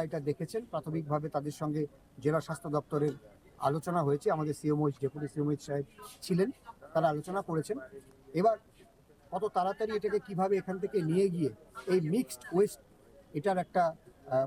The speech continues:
প্রক্রিয়াকরণ করা যায় এবং এই জায়গাটাকে আমরা স্বাভাবিক অবস্থায় ফিরিয়ে আনতে পারি, এটাই আমাদের সর্বোচ্চ প্রায়োরিটি।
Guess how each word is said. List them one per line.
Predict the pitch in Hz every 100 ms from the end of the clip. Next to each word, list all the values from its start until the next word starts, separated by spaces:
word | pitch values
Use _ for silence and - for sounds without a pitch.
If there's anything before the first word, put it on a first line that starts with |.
| -
প্রক্রিয়াকরণ | 185 196 202 190 196 180
করা | 170 165
যায় | 156 190
এবং | 226 180 180
এই |
জায়গাটাকে | 147 151 175 180 185 180 - - -
আমরা | 147 170
স্বাভাবিক | - 165 175 196
অবস্থায় | 170 175 - 185
ফিরিয়ে | 170 190
আনতে | 175 160
পারি, | 175 185 240 - - -
এটাই | 185 233
আমাদের | 220 214
সর্বোচ্চ | 208 190 190 208 -
প্রায়োরিটি। | 190 175 170 160 -